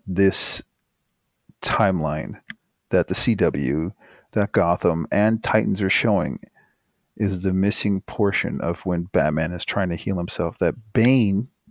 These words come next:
maybe might come into play,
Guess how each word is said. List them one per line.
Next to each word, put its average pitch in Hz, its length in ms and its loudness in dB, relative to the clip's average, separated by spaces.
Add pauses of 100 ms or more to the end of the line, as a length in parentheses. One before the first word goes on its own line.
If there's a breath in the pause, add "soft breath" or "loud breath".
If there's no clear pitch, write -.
(120)
maybe 98 840 0 (380 soft breath)
might 101 220 0
come 101 220 0
into 98 220 -4
play, 87 440 2